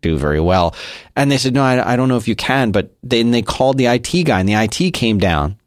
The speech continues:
with one of his lackeys, and they said, "You know, you can't, you can't plug that into our network. You can't do that." I said, "Why?" They said, "I don't know what it's gonna do on this network.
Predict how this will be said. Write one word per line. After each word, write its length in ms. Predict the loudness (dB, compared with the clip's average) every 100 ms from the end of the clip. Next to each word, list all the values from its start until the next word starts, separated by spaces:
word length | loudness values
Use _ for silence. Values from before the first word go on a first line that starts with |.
| _ _
with 160 | -2 0
one 160 | 2 2
of 80 |
his 180 | 0 0
lackeys, 600 | 0 0 0 0 0 -2 -8 -20 -20 -4
and 160 | 0 2
they 100 | 2
said, 460 | 2 2 2 2 -4 _ _ _
"You 80 | 0
know, 100 | 4
you 140 | 2 2
can't, 260 | 0 0
you 100 | 0
can't 240 | 0 0 0
plug 240 | 0 2
that 140 | 2
into 240 | 2 0 0
our 120 | 0
network. 420 | 0 -2 -4 -6 -6
You 80 |
can't 240 | -2 0 0
do 140 | -2
that." 220 | -2 -6 -12 _ _ _ -6
I 60 |
said, 160 | -2 0
"Why?" 220 | 0 0
They 80 | 0
said, 160 | 2 2
"I 40 |
don't 120 | 2
know 100 | 2
what 300 | 2 2 2
it's 160 | 0 -2
gonna 200 | 0 2
do 220 | 2 2
on 160 | 0 -2
this 180 | -2
network. 360 | -2 -2 -4 -8